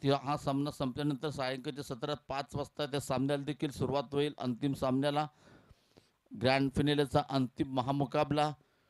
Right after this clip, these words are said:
तुमच्या आमच्या सर्वांच्या साक्षीने मान्यवर देखील असतील. त्यानंतर आपण जाणार बक्षीस समारंभाच्या कार्यक्रमाच्या दिशेने. या स्पर्धेसाठी ओपनिंगसाठी देखील, उद्घाटनासाठी देखील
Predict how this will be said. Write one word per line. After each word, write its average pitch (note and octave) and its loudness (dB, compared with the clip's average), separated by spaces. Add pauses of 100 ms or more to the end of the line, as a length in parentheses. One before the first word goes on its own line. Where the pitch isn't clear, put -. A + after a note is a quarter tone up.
(260)
तुमच्या C3 6
आमच्या C#3+ 0
सर्वांच्या C#3+ 2
साक्षीने C#3+ -2
मान्यवर C3+ 0
देखील C3 -2
असतील. D3 0
त्यानंतर C#3 4 (400)
आपण C3 0
जाणार C#3 2
बक्षीस C3 -4
समारंभाच्या C3+ 0
कार्यक्रमाच्या C#3 0
दिशेने. D3 0 (720)
या C#3+ 8
स्पर्धेसाठी C#3+ 6 (1300)
ओपनिंगसाठी D3+ 0
देखील, D3+ 0 (320)
उद्घाटनासाठी C#3+ 2
देखील D3 -2